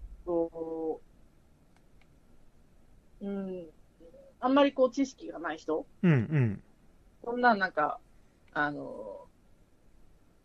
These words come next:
Speaker 1: いつまでも薬に頼るなよ、みたいな。
Speaker 2: うん、うん、うん、うん。
Speaker 1: でも、医者、医者としては、必要だから薬を処方してるわけであって。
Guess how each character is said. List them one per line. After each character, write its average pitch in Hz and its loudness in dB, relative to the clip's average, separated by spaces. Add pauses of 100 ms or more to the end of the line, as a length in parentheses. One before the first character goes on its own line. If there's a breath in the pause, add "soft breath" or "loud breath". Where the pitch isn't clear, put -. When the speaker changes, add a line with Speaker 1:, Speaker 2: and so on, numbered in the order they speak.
(280)
Speaker 1:
い 208 0
つ - 0
ま 208 6
で 170 -4
も 156 -8
薬 202 -4
に 160 -6
頼 185 0
る 165 0
な 147 -6
よ、 143 -10
み - -14
た - -12
い - -16 (920)
な。 165 6
Speaker 2:
う - -
ん、 151 8
う - 8
ん、 139 6
う 127 6
ん、 113 2
う 139 0 (720)
ん。 - -10 (960)
Speaker 1:
で 247 2
も、 226 0 (300 loud breath)
医 277 4
者、 - 4 (220)
医 247 0
者 - 4 (100)
と 494 12
し - -4
て - -10
は、 226 4
必 - -2
要 427 6
だ 440 -4
か 208 0
ら 180 2
薬 262 -6
を - 0
処 180 -10
方 180 -2
し - -12
て 180 -4
る 175 0
わ 175 0
け 170 -4
で - -10
あ - -8
っ - -8
て。 - -6